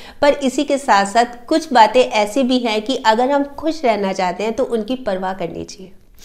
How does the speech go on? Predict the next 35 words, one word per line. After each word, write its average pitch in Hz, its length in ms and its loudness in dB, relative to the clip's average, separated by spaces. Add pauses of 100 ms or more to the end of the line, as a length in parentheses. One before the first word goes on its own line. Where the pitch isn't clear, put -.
(220)
उनकी 277 320 6
केयर 277 420 6
करनी 196 320 2
चाहिए। 185 320 -2 (220)
इस 330 220 2
बारे 214 260 6
में 240 180 4
मैं 254 280 2
अगली 226 280 2
वीडियो 208 300 0
में 208 100 -2
आपको 185 260 -2
जरूर 214 280 0
बताऊंगी। 170 500 -10 (200)
वैसे 311 200 6
एक 285 280 2
बात 302 200 6
तो 302 80 8
है 226 340 4
कि - 220 -2
कामयाब 269 800 4
आदमी 208 380 2
खुश 277 360 -8 (120)
हो 233 140 4
ना 233 140 -2
हो, 214 340 -4 (280)
पर 285 80 4
खुश 339 520 0
रहने 208 300 0
वाला 185 240 -2
आदमी 190 420 -4
कामयाब 196 720 -4
जरूर 202 240 0
होता 185 260 -6
है। - 100 -12